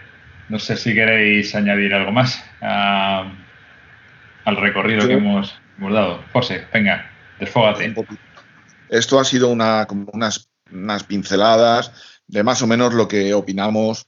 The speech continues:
Speaker 2: los componentes de, de Radio Cruz del Norte, pero sí es cierto que nos hemos dejado algunas cosas en el tintero, ¿eh? Eh, o sea, este es un tema muy extenso que abarca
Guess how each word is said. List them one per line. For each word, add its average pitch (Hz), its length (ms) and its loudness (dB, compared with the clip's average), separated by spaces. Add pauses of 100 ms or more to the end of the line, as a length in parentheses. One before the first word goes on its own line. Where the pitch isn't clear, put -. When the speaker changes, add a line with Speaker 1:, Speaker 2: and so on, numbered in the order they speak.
(120)
Speaker 2:
los 69 260 -12
componentes 95 680 -2
de, 95 340 0
de 95 120 2
Radio 98 300 0
Cruz 95 200 -6
del 95 140 -2
Norte, 101 480 -2 (840)
pero 107 380 4
sí 139 180 4
es 139 100 0
cierto 139 260 2
que 135 80 -2
nos 120 160 -2
hemos 120 160 -2
dejado 113 260 0
algunas 120 300 -4
cosas 95 300 -12
en 107 100 -4
el 98 120 -4
tintero, 82 500 -10
¿eh? 90 140 -16 (240)
Eh, 92 560 -4 (340)
o - 60 -20
sea, 92 140 -2
este - 160 -2
es 110 120 2
un 113 140 0
tema 123 840 2
muy 117 320 -2
extenso 123 760 0
que 107 80 -4
abarca 98 880 -2